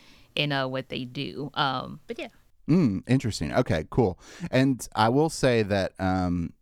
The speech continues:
Speaker 2: there is a little bit of a translation difference at the top here where it says desert.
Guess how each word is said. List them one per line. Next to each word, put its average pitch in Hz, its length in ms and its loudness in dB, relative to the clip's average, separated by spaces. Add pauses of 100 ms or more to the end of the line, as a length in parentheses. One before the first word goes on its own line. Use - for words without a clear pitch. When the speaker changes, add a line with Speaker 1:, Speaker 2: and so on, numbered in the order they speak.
(160)
Speaker 2:
there 104 240 0
is 101 220 -2
a 131 40 -2
little 117 200 0
bit 95 180 0
of 90 120 -2
a 82 360 -2
translation 95 920 -2 (360)
difference 147 580 0
at 104 80 0
the 95 100 -2
top 95 360 -2
here 120 200 0
where 101 160 2
it - 180 -4
says 85 340 0 (120)
desert. 104 560 0